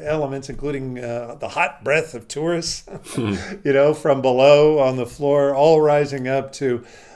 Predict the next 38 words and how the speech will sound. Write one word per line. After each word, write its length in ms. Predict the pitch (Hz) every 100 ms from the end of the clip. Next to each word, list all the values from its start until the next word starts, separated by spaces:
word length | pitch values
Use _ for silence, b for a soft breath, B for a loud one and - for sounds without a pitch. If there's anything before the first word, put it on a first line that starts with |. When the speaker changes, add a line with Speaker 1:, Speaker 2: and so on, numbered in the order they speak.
| _
Speaker 1:
uh, 320 | 127 127 127 131
kind 280 | 147 139 131
of, 340 | 113 107 110
um, 360 | 123 117 113 113 _ _ -
you 140 | 170 131
know, 160 | 120
fog 460 | - 147 147 139 127
over 360 | 135 160 139
this 220 | 110 107 -
great 280 | 143 139
artwork. 500 | 123 131 156 139 117 - B B _
Once 280 | 160 233 -
they 140 | 285
started 680 | - - 220 202 143 - 147
their, 240 | 165 170
their 180 | 143 160
restoration, 880 | 175 180 - 139 139 165 175 143 131
it 120 | 127
was 180 | 131 135
a 60 |
stunning, 1000 | 127 - - - - 220 254 214 113 104 - B B B B B - -
really, 280 | 185 214 147
revelation 1200 | 120 156 262 285 135 110 110 107 - 127 117 - B B B -
of 220 | 139 135
the 100 | 143
work, 500 | 135 156 160 160 -
uh, 560 | - 143 139 135 139 135
just 320 | 131 233 -
the 80 | 214
colors 600 | - - 190 214 214 151
alone, 720 | 147 120 135 165 170 123 110
the, 180 | 110 120
the 180 | 120 113
vivid 680 | 104 104 131 160 151 117 117
and 360 | 117 110 107
sharp 600 | - - - 160 151 151 -
color 340 | 143 139 135
tones, 560 | 127 135 127 117 110